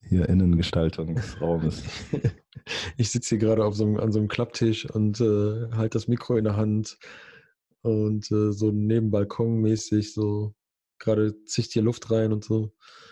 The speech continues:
Speaker 1: <laughs>
Speaker 2: Ich hab's nicht so
Speaker 1: Ja.
Speaker 2: gut wie du.
Speaker 1: Na ja, Bruder. Mach dich mal selber nicht so runter.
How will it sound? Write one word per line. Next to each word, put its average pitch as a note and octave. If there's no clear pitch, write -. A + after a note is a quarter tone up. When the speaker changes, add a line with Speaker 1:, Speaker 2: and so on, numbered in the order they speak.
Speaker 1:
<laughs> -
Speaker 2:
Ich G#2
hab's -
nicht E2+
so D#2+
Speaker 1:
Ja. G2+
Speaker 2:
gut G#2
wie G#2+
du. G2+
Speaker 1:
Na E2
ja, D#2+
Bruder. E2+
Mach G#2
dich -
mal A2+
selber G#2
nicht G2+
so F#2+
runter. F2+